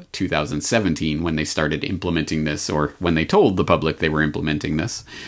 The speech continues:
But again, how do we know? I mean, how do we know what's really going on behind the scenes here? And that's kind of the point. So all of the pieces of this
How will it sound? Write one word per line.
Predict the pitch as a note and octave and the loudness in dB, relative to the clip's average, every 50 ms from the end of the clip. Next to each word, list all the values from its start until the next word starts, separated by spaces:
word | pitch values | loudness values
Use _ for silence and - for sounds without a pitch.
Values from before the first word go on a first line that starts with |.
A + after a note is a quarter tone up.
| - - - - - - - - - - - | -16 -16 -18 -20 -20 -20 -20 -20 -12 0 2
But | C4 F3 | 2 4
again, | A#2+ C3+ G2+ A2+ | 6 4 4 4
how | C3+ B2+ A#2 A#2 | 4 4 4 4
do | G#2 G2 | 6 6
we | F#2 F2+ | 6 4
know? | E2+ D#2 D2+ D2+ G2+ - - | 4 2 0 -2 -4 -6 -6
I | - - F#2+ | 0 2 2
mean, | F#2 E2+ | 2 2
how | F2+ G#2+ A#2+ G#2+ | 2 2 2 4
do | G2+ | 4
we | F#2+ F#2+ F2 | 4 4 4
know | F2 E2+ | 2 2
what's | E2 E2+ E2 D#2+ - | 2 0 0 0 0
really | F#2 F#2+ F2+ E2 E2 | 2 4 4 4 2
going | D#2 D#2 E2+ E2 D#2+ D#2+ | 2 0 0 0 2 2
on | D#2 D#2+ D#2 | 2 0 0
behind | D2 D#2+ E2 F2 F2 D#2 | 0 0 0 0 0 0
the | D#2+ | 0
scenes | D2+ - E2+ D#2 D2+ - | -2 0 0 0 0 0
here? | - - G2+ D3 | 0 0 2 2
And | F3+ F3+ | 2 4
that's | F#3+ E3 C3+ - | 4 2 2 2
kind | - - C3 G#2+ G#2+ | 2 2 4 4 6
of | A2+ | 6
the | B2 C#3 | 6 4
point. | - - F#3 A#2+ D#2 - - - - - - - - - | 6 4 4 4 4 2 -4 -10 -16 -18 -18 -18 -16 -4
So | - - F#3 F3+ | 2 4 4 6
all | - A#3+ B3+ C4+ A#3+ | 6 6 6 6 4
of | G#3 D#3 C#3 | 4 4 4
the | C#3 C3+ A#2+ G#2 - - _ _ | 6 6 6 4 2 -4 _ _
pieces | - - A3 G#3+ - - G#2+ F#2 F2 E2+ - | 4 4 4 4 6 4 4 4 2 0 -2
of | - A2 G#2+ G2 G2 | 0 0 0 2 4
this | G#2 G2+ F#2+ - - - - | 4 2 4 2 0 -2 -4